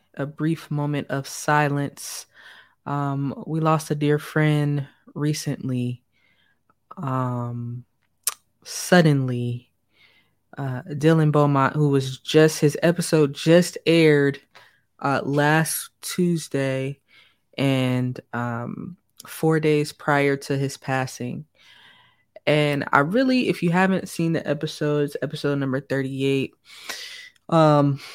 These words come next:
go take a listen. Uh, he shared some jewels about lessons he's learned, uh, during his twenty-three years in the hospitality industry,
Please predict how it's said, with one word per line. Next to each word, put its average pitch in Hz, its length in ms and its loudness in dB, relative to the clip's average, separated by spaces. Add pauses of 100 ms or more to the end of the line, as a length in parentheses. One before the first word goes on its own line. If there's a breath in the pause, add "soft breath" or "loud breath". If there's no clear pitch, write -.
(1200 loud breath)
go 170 140 6
take 190 260 4
a 165 60 4
listen. 147 720 2 (160)
Uh, 131 280 -2
he 147 200 -4
shared 156 640 2
some 143 300 -4
jewels 147 800 0 (520 loud breath)
about 127 840 0 (1400 loud breath)
lessons 151 420 4
he's 143 240 -2
learned, 139 540 0 (100)
uh, 123 360 0 (1200)
during 151 220 2
his 143 120 0
twenty-three 139 500 -2
years 135 580 -2
in 131 80 -4
the 139 80 -2
hospitality 127 680 0
industry, 131 680 -4